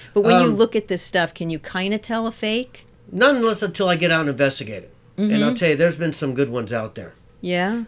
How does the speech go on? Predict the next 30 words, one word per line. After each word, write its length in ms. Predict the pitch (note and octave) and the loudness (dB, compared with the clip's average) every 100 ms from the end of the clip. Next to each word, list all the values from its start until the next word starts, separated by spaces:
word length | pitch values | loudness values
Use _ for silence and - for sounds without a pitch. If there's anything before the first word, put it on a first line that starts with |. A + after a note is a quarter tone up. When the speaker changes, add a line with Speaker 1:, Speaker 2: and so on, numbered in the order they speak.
| - | -6
Speaker 2:
Uh, 240 | C3 C3 | -2 0
there 120 | C3 | 2
was 160 | C#3 C#3 | 2 2
one 160 | D#3 D#3 | 0 0
not 160 | D3+ | -2
too 100 | D#3 | 0
long 220 | C#3+ C#3+ | 0 0
ago 180 | C3+ C#3 | 2 0
called 220 | C3 C3+ | 0 -4
the 80 | B2+ | -2
Lettuce 340 | C3+ C#3+ C#3 C3+ | 0 0 0 -4
Lake 320 | A#2+ A2 - | -6 -8 -10
Bigfoot 320 | B2+ - A#2 | -10 -8 -12
video 460 | G#2+ A2 G#2 G2+ - | -10 -10 -10 -12 -16
taken. 420 | - A#2 A2+ G#2+ G#2+ - - - - - - - | -14 -12 -12 -14 -18 -20 -20 -20 -20 -20 -20 -10
And 300 | C#3 B2+ B2+ | -4 -2 0
when 100 | C3 | 0
I 80 | C3 | 2
got 160 | C#3 | 2
a 60 | C#3 | 2
hold 200 | D3+ D3 | 0 2
of 80 | C3+ | 4
the 100 | C#3+ | 4
individual 420 | C#3 C#3 B2 C3+ | 4 2 2 0
that 100 | - | -2
took 200 | - - | -4 -2
it, 80 | C#3 | -2
he 80 | B2+ | -4
was 160 | B2 A2+ | -6 -4
really, 460 | C#3+ C3 B2+ A2+ | -2 -2 -2 -6